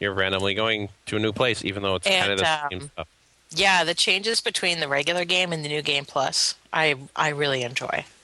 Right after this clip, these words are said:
Speaker 2: So, 'cause, uh, yeah, it's the same monsters over again,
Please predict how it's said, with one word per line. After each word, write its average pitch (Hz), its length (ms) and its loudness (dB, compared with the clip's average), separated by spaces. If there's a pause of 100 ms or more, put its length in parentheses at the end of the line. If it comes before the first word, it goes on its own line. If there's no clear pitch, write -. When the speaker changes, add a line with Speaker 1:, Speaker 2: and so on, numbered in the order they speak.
(180)
Speaker 2:
So, - 340 -4 (1500)
'cause, 160 300 2
uh, 135 360 2 (260)
yeah, 220 300 6
it's - 200 0
the 226 80 0
same 254 240 2
monsters 175 500 0
over 214 200 -2
again, 247 420 2